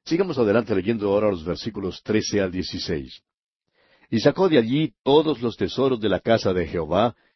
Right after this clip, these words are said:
y los tesoros de la casa real, y rompió en pedazos todos los utensilios de oro que había hecho Salomón, rey de Israel, en la casa de Jehová,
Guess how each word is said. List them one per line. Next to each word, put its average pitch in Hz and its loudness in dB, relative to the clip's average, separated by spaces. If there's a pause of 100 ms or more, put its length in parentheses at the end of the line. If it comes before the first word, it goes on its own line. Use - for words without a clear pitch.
(140)
y 76 -8
los 82 -6
tesoros 123 -2
de 113 2
la 92 2
casa 110 2
real, 92 2 (440)
y 95 2
rompió 123 2
en 143 2
pedazos 113 2
todos 131 0
los 110 -6
utensilios 107 -2
de 92 -2
oro 117 0
que 92 -2
había 101 0
hecho 104 0
Salomón, 104 -4 (120)
rey 95 -2
de 92 -2
Israel, 95 -2
en 110 -6
la 95 -4
casa 120 0
de 104 -2
Jehová, 90 -4